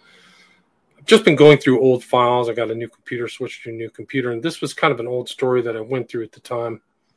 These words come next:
It involves Anthony Bourdain. So I put some files together, and it's just about the strange final days leading up to his death in twenty eighteen. There'll be a book coming out about him soon, so you might hear it in the news.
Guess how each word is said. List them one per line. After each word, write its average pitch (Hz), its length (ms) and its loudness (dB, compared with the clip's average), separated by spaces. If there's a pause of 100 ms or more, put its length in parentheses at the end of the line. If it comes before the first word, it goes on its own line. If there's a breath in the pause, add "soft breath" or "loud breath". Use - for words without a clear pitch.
(160)
It - 160 -20
involves 110 360 -8
Anthony 113 460 -8
Bourdain. 110 560 -8
So 147 100 -2
I 131 40 -6
put 147 180 -4
some 120 160 -6
files 120 320 4
together, 113 460 -6 (720 soft breath)
and 120 80 -6
it's 113 100 -10
just 143 220 0
about 113 340 0
the 110 240 -12 (760)
strange 160 340 2
final 127 340 2
days 110 380 -8
leading 113 220 -10
up 107 100 -12
to - 80 -14
his 101 100 -14
death - 220 -14
in 110 100 -20 (140)
twenty - 380 -6 (120)
eighteen. 131 360 -2
There'll 113 120 -4
be 131 120 -4
a 123 60 -2
book - 400 -2
coming 127 340 -2
out 120 180 -4
about 110 260 -8
him 113 200 -8
soon, 113 320 -10
so - 100 -18
you 117 60 -14
might 117 100 -12
hear 113 160 -8
it 110 60 -10
in 110 120 -10
the 110 60 -16
news. 151 460 -4